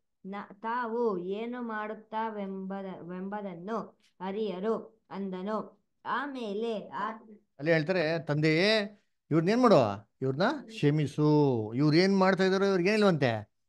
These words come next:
Speaker 2: ಆ, ಇವ್ರಿಗೆ ಅರಿಯರು" ಅಂತ ಏನ್ ಮಾಡ್ತಾರೆ ಹೇಳ್ತಾರೆ ಅಲ್ವರ? ಅದಕ್ಕೆ ಏನ್ರಿ, ಆ, ಯೇಸು ಕ್ರಿಸ್ತು ಏನ್ ಮಾಡಿದ್ರು? ಆ, ಪ್ರಾರ್ಥನೆ, ಪ್ರಾರ್ಥನೆ ಮಾಡಿದ್ರು, "ಯಾರಿಗಪ್ಪ ಪಾಪಿಗಳಿಗೆ ಅವ್ರ ಪಾಪಗಳನ್ನ ಏನ್ ಮಾಡು ನೀನು, ಕ್ಷಮಿಸು" ಅಂತ ಅಂದ್ಬಿಟ್ಟದ್ರ.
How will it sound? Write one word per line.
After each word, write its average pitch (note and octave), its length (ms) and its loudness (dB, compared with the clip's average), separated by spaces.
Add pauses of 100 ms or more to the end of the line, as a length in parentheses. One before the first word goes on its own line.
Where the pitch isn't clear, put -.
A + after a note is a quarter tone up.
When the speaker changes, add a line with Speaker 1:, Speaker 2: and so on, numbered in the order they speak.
(320)
Speaker 2:
ಆ, E3 40 2 (460)
ಇವ್ರಿಗೆ D3 240 2
ಅರಿಯರು" B2+ 800 0
ಅಂತ C3 160 -6
ಏನ್ A#2 160 -6
ಮಾಡ್ತಾರೆ A2 260 -10
ಹೇಳ್ತಾರೆ - 280 -16 (100)
ಅಲ್ವರ? E3 200 -2
ಅದಕ್ಕೆ F3 760 0 (300)
ಏನ್ರಿ, D3 440 4 (220)
ಆ, D3+ 160 0
ಯೇಸು D3 340 2
ಕ್ರಿಸ್ತು D3 320 0
ಏನ್ D3+ 140 4
ಮಾಡಿದ್ರು? C3 420 2
ಆ, F3 320 0
ಪ್ರಾರ್ಥನೆ, D3+ 640 0
ಪ್ರಾರ್ಥನೆ D3+ 380 -2
ಮಾಡಿದ್ರು, C#3 300 0
"ಯಾರಿಗಪ್ಪ C#3+ 360 0
ಪಾಪಿಗಳಿಗೆ C#3+ 720 -2
ಅವ್ರ C3 140 -2
ಪಾಪಗಳನ್ನ D3 440 -2
ಏನ್ E3+ 100 4
ಮಾಡು D#3 140 2
ನೀನು, B2+ 320 0 (380)
ಕ್ಷಮಿಸು" B2 720 0
ಅಂತ G#2+ 220 -8
ಅಂದ್ಬಿಟ್ಟದ್ರ. A#2 360 -4